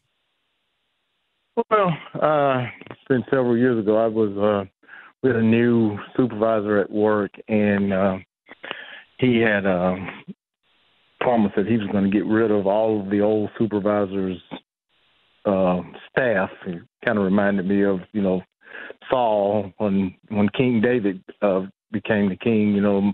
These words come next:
Mephibosheth is running because they think he's the wicked king. But anyway, so he decides he's gonna get rid of,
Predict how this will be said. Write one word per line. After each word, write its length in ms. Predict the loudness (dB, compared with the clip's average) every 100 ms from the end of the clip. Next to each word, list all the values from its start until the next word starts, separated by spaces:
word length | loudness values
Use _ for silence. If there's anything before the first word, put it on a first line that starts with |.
| -4
Mephibosheth 960 | -8 -8 -20 -6 -4 -2 -2 -2 -2
is 100 | -2
running 400 | 0 0 2 0
because 200 | 0 -2 -2
they 100 | -2
think 260 | -2 -2
he's 240 | -2 -4 -2
the 140 | -4 -4 -12 -20 -6
wicked 340 | -2 -2 -4 -2
king. 200 | -2 0
But 120 | 0
anyway, 320 | 2 0 -2 -4 _ -20 -20 -10
so 80 | -4
he 100 | -4
decides 340 | -2 -4 -4 -4
he's 100 | -4
gonna 160 | -2 -2
get 120 | -2
rid 180 | -2 -2
of, 160 | -6